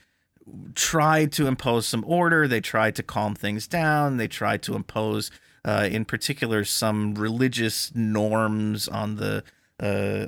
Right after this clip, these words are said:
on Egypt that maybe hadn't been there. And that taste of something a little more stable and calm, uh, I think was probably something that, that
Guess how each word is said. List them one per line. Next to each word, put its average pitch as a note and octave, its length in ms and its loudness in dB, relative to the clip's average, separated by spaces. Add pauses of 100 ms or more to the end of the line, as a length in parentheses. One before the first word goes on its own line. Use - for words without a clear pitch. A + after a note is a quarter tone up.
on G#2 220 0
Egypt G2+ 500 -4
that G#2+ 220 -6
maybe G2+ 300 -2
hadn't G2 360 -2
been C3 240 2
there. A2 320 2 (440)
And A#2+ 520 0
that E3+ 720 -2 (640)
taste - 640 0
of B2 240 2
something A#2+ 480 0
a A2+ 60 0
little A#2 240 0
more G#2+ 240 -2
stable G#2 720 0
and G2 240 -4
calm, G#2 600 -4 (400)
uh, G2+ 380 -2
I G#2+ 60 -2
think G#2+ 200 -4
was G#2 120 -6
probably G#2+ 420 0
something G2+ 480 -4
that, G#2 200 -4 (100)
that A2 260 -6